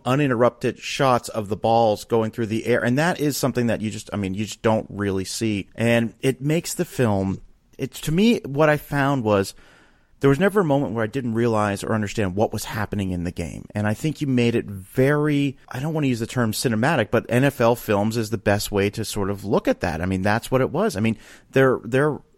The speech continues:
there were scenes that I think would have been easy to just quickly cut and edit and go to this, go to this, but these sort of these long takes, and I was just, I was just blown away. That's just me saying that. I'm just like, I was just blown away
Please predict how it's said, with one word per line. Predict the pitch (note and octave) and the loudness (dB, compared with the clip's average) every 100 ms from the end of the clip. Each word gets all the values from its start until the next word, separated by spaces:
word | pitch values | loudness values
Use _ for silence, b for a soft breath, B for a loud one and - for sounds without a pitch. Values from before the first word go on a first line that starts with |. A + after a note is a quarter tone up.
| _ _ - | _ _ -2
there | C3+ | 0
were | C3+ D#3 | 0 -2
scenes | - E3 G3 F#3 | -2 0 0 0
that | - A#2+ A2+ - - - | 2 2 0 -4 -14 -10
I | A2+ | -4
think | C#3 B2+ | -2 0
would | B2 | 0
have | A#2 | 2
been | A#2 | -2
easy | - D3 C3+ C3 | 0 -2 0 0
to | - | -2
just | - G#2+ - - | -6 -6 -6 0
quickly | D#3 - G#2+ | 0 0 -8
cut | - D3+ A#2+ G2+ | -4 -6 -6 -12
and | - C3 | -6 -2
edit | C#3+ - | -2 -2
and | G#2 | -2
go | C3+ D3 | 2 2
to | C3 | 2
this, | C3 - | -2 0
go | C3 | 0
to | |
this, | C#3+ - | 0 0
but | B2 | -2
these | C3 A#2 | 0 -4
sort | - C3 | -2 -2
of | A#2 | -2
these | G#2+ A2 | -4 -2
long | A2 B2+ C#3 | 2 2 0
takes, | - C#3+ E3 - | -2 -2 -2 -6
and | - F#2+ | -4 -2
I | G2 | -2
was | A2 | -2
just, | B2 - b b b b b b | -6 -10 b b b b b b
I | - | 2
was | B2 | 2
just | D3 B2+ | 2 0
blown | C3+ C#3+ | 4 4
away. | C#3+ A#2+ | 6 6
That's | F3+ - | 6 2
just | G3+ | -4
me | G3 F3+ | -2 -2
saying | - D3 A#2+ | 2 2 4
that. | A#2 | 2
I'm | D2+ | 0
just | B2+ - | -4 0
like, | G2 | 0
I | |
was | F#2 G2+ | 0 -2
just | D3 - | -4 -2
blown | B2 C3 | 0 2
away | B2+ A2 G#2 | 4 4 4